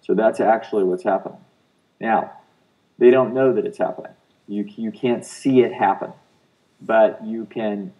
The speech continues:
observe the process if we do a few little techniques. So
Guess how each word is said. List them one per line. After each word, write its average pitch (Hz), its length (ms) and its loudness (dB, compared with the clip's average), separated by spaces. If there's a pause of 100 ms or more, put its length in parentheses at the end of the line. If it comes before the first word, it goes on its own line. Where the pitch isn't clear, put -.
(140)
observe 113 800 2 (180)
the - 120 -20
process - 640 -4
if 101 200 -12
we 101 120 -2
do 101 200 -2
a 104 40 2
few 101 200 -6
little 92 260 -2
techniques. - 680 -10 (500)
So 110 720 2